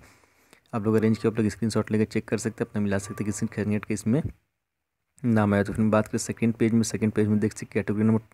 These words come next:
थर्टी वन में देख सकते हैं आप लोग एससीआर in साउथ सेंट्रल रेलवे में, जो कि एक कैंडिडेट सिलेक्शन हुआ। फिर कैटेगरी नंबर थर्टी फ़ोर की बात करें तो इसमें देख सकते हैं लगभग सात कैंडिडेट का सिलेक्शन आप लोग को देखने को मिलेगा। फिर कैटेगरी नंबर फ़ोर्टी फ़ोर की बात करें तो इसमें देखिए कैंडिडेट का सिलेक्शन, कैटेगरी नंबर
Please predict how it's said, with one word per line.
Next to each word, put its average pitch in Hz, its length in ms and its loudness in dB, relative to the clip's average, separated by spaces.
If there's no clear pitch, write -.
थर्टी 107 200 -4
वन 113 120 4
में 113 140 4
देख 107 120 2
सकते - 260 -8
हैं - 0 -
आप - 140 -6
लोग 127 160 -2
एससीआर 113 340 0
in 110 100 4
साउथ 110 240 0
सेंट्रल 110 340 0
रेलवे 104 220 2
में, 113 100 4
जो 107 100 -2
कि 110 120 -2
एक 110 80 -2
कैंडिडेट 107 300 0
सिलेक्शन 107 380 -2
हुआ। 113 80 2
फिर 107 100 0
कैटेगरी 104 280 -2
नंबर 110 160 2
थर्टी 98 240 -4
फ़ोर - 180 0
की - 120 -8
बात 104 160 2
करें 110 120 -2
तो 104 60 0
इसमें 110 240 0
देख 104 140 0
सकते - 240 -6
हैं 107 60 0
लगभग 104 100 -2
सात 104 260 -6
कैंडिडेट 104 300 -2
का - 60 -6
सिलेक्शन 101 340 -6
आप 98 100 -6
लोग 98 120 -6
को 101 80 -4
देखने 98 260 -4
को 123 180 -2
मिलेगा। 107 420 4
फिर 107 140 0
कैटेगरी 107 340 0
नंबर 113 160 4
फ़ोर्टी - 300 -6
फ़ोर - 180 -4
की 113 100 -2
बात 101 180 2
करें 107 160 0
तो 107 40 0
इसमें 107 260 2
देखिए 104 260 -2
कैंडिडेट 104 320 0
का 107 60 -6
सिलेक्शन, 104 400 -2
कैटेगरी 104 360 -2
नंबर 107 260 2